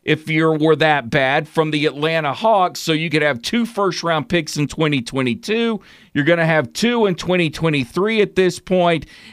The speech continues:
and then in twenty twenty-five, twenty twenty-six, there is the right to swap picks with the Los Angeles Clippers.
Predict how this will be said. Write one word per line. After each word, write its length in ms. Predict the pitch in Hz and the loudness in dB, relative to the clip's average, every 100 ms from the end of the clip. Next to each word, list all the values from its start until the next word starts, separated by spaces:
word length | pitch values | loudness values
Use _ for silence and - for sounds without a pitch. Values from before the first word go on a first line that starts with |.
| - | -2
and 240 | 160 165 175 | 2 2 4
then 180 | 196 | 2
in 140 | 190 156 | 2 -2
twenty 320 | 170 175 165 | -2 -2 -2
twenty-five, 800 | 165 165 156 - 151 147 143 117 | -4 -4 -2 0 2 2 0 -2
twenty 320 | - 165 160 | -4 -2 -2
twenty-six, 960 | - 160 151 131 - - 196 190 - - _ _ _ - | -4 -4 -2 -2 -4 -2 0 0 -6 -16 _ _ _ 0
there 240 | 156 165 | 2 4
is 180 | 170 139 | 2 2
the 120 | 165 | 2
right 340 | 156 151 143 - | 4 4 2 -4
to 80 | |
swap 460 | 123 - 190 190 - | -8 2 4 4 2
picks 380 | 139 131 131 - | 0 0 -2 -10
with 260 | - 139 151 | -6 -2 -2
the 120 | 151 | -2
Los 360 | 135 131 127 - | 0 0 0 -2
Angeles 520 | 123 120 110 107 - | -4 -2 -2 -4 -2
Clippers. 480 | - 156 - 95 | 0 0 0 -6